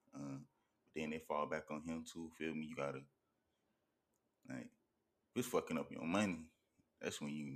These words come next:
know, like, all right, like, some, some shit gotta start clicking in, or your pops gotta talk to you. Somebody gotta be like, "All right, bro, you can't be fucking up your money." Like, I don't know. It's just, I don't know. It,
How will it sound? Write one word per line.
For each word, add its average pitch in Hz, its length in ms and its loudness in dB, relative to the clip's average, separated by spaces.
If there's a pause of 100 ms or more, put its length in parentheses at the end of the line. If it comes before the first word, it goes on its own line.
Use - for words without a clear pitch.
(100)
know, 71 160 -2
like, 62 340 -4
all 78 120 2
right, 64 220 -2 (640)
like, - 380 -6 (100)
some, 107 240 -2
some 113 220 4
shit - 260 0
gotta - 180 -8
start - 300 -4
clicking - 340 0
in, 78 340 0
or 67 100 -2
your 64 140 -4
pops - 340 2
gotta 60 180 -6
talk - 240 -2
to 76 80 -12
you. 76 140 -8
Somebody 101 380 6
gotta 76 180 0
be 78 160 -10
like, 78 280 -2 (720)
"All 87 140 6
right, 80 180 0
bro, 82 140 -2
you 87 140 -6
can't 73 260 -2
be 71 220 -8 (120)
fucking 80 240 -6
up 69 140 -10
your 67 160 -10
money." 82 320 0 (160)
Like, 69 140 -12 (2250)
I 71 60 -10
don't 73 140 -4
know. 80 200 0 (120)
It's 73 100 -14
just, 73 260 -6 (1080)
I 90 60 2
don't 101 240 4
know. 82 60 2
It, 87 320 0